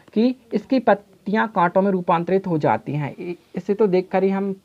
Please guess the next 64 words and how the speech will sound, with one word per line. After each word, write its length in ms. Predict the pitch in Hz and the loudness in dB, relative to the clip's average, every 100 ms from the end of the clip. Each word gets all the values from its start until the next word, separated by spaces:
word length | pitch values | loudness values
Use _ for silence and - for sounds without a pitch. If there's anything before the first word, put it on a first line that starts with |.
| _ | _
पता 200 | 151 180 | -4 0
लगा 220 | 170 165 | 2 0
सकते 280 | 175 170 175 | -4 -6 -6
हैं 120 | 175 | -6
कि, 120 | 190 | -4
मतलब 320 | 190 165 190 190 - _ 147 | -6 -2 -4 -4 -14 _ -2
देखकर 340 | 170 - 190 | -2 0 2
ही 60 | 214 | 4
लग 160 | 170 | 2
रहा 200 | 185 170 | 4 4
है 120 | 170 | 2
कि 240 | 175 214 269 - _ _ _ _ _ _ _ _ | 0 -2 -4 -10 _ _ _ _ _ _ _ _
इसकी 240 | 196 - 233 | -8 -4 0
पत्तियाँ 380 | 226 208 208 208 | 2 2 0 0
जो 100 | 196 | 0
है 120 | 208 | 0
क्या 180 | 202 196 | 0 2
होती 260 | 190 185 | 2 0
हैं, 80 | 226 | -4
कांटों 340 | 214 170 170 | 0 0 0
में 120 | 175 190 | 0 -2
रूपांतरित 580 | 156 143 139 143 160 | -2 -2 -2 -4 -6
होती 260 | 139 117 127 | -4 -6 -4
हैं। 60 | 143 | -4
यहाँ 140 | 170 | -4
पर 140 | 190 | -2
जगह 240 | 190 175 185 | -2 0 0
जगह 260 | 175 180 | 0 -2
सब 200 | 185 170 | -2 -6
कहीं 240 | - 175 170 | -6 -6 -2
जो 80 | 180 | -2
है 60 | |
कांटे 340 | 180 151 143 165 | -2 -4 -4 -4
हैं 160 | 185 | -4
और 120 | 180 | -6
इस 120 | 175 - | -8 -4
पर 180 | 190 | -2
जो 100 | 180 | -2
है 120 | 175 190 | -2 -2
कहीं 260 | 180 180 | -2 -2
कहीं 240 | 180 185 220 | 0 0 -2
फूल 340 | - 160 156 | -4 0 2
भी 100 | 185 | 2
होते 340 | 175 120 - | 2 -2 -2
हैं, 160 | 120 127 | -4 -2
ठीक 160 | 165 220 | -4 -4
है। 120 | 240 - - - - - - | -6 -10 -20 -20 -20 -20 0
तो 60 | |
ये 200 | 214 233 262 | 4 4 4
था 60 | |
हमारा 300 | 247 220 202 | 2 4 6
आज 160 | 196 190 | 6 4
का 100 | 202 | 0
ईजी 280 | 185 165 180 | -4 -4 -6
का 100 | 202 | -4
टॉप-, 600 | 196 185 185 _ _ - | -2 -2 -2 _ _ -6
ईजी 260 | 170 165 | -4 -4
सा 140 | 185 202 | -6 -4
टॉपिक, 380 | 180 170 190 190 | -2 -2 -2 -4
ठीक 200 | 185 214 | -4 -2
है। 120 | 214 | -4
इसके 240 | 196 - | -4 -4
कई, 240 | 202 208 | -4 0
अ, 20 | 202 | -2